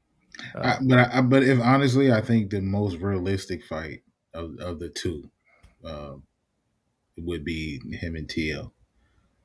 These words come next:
Speaker 2: I, I think they can probably make that happen before we'll see, unfortunately,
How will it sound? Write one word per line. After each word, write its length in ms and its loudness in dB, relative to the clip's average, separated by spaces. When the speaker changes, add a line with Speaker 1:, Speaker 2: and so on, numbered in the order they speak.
Speaker 2:
I, 180 2
I 20 -2
think 300 0
they 140 2
can 180 -4
probably 540 2
make 280 -2
that 180 4
happen 400 0
before 440 -4
we'll 200 -2
see, 340 -4
unfortunately, 840 4